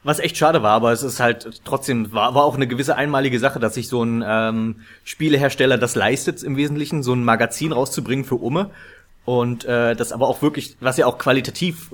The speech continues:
ziemlich hochwertig war, das war ja nicht einfach nur ein hingespuckter Newsletter, sondern die waren ja auch wirklich richtig schön gemacht mit Comics und so weiter. Und was der Claude so erzählt, äh, erzählt hat,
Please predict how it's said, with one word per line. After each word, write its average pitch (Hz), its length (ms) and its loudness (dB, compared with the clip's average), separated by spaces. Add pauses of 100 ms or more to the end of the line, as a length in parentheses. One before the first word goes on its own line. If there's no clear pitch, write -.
ziemlich 131 240 -2
hochwertig 120 400 0
war, 107 120 4
das 110 120 -2
war 120 80 4
ja 117 80 4
nicht 127 160 -2
einfach 117 160 -4
nur 123 200 0
ein - 140 -8
hingespuckter 123 840 -2
Newsletter, 117 480 0
sondern 117 180 0
die 107 80 -4
waren 117 140 0
ja 117 60 0
auch 110 100 -2
wirklich 131 260 -4 (300)
richtig 139 340 -2
schön 151 200 2
gemacht 160 340 0
mit 123 160 -4
Comics 160 420 0
und 143 120 -4
so 147 100 -4
weiter. 131 400 4
Und 117 140 0
was 120 160 0
der 120 120 4
Claude 135 240 -2
so 139 60 -2
erzählt, 131 320 0
äh, 127 220 -2
erzählt 135 260 -2
hat, 143 160 -2